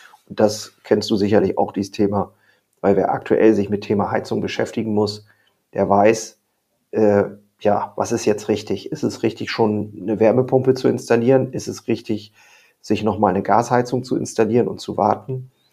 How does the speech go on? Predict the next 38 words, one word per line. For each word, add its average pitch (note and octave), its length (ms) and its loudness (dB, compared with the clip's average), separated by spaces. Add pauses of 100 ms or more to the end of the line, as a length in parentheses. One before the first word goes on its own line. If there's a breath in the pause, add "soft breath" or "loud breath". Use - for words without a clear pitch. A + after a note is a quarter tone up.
(280 soft breath)
Was - 180 -4
ist G2+ 200 -4
richtig? F#2 520 -2
Ähm, F#2 320 -4 (340)
ist - 280 -8
auch G#2 100 0
eine G#2+ 120 0
finanzielle A2 560 2
Frage. A#2 520 2 (420 loud breath)
Es - 80 -20
gibt - 200 -4
Möglichkeiten, A2+ 840 2
äh, F2 280 -8 (120)
dass - 260 -12
man G2+ 160 0
mieten A#2 300 -4
kann. G#2+ 180 -2
Es G2+ 140 -6
gibt A2 160 -8
viele G#2+ 260 0
Förderungen. A2 540 2
Man F#2+ 120 -2
muss G#2 120 -10
sich G#2 100 -6
damit G2 260 -2
beschäftigen. - 600 -8 (540 soft breath)
Das A2 260 -2
nun A2+ 140 2
auch A#2+ 140 0
noch B2+ 160 2
zu - 160 -6
tun, A#2 280 -4
ist G#2 120 -4
natürlich G#2 280 -2
nicht G#2+ 140 -4
so G#2+ 100 -2
ganz A2+ 260 0
einfach. - 540 -4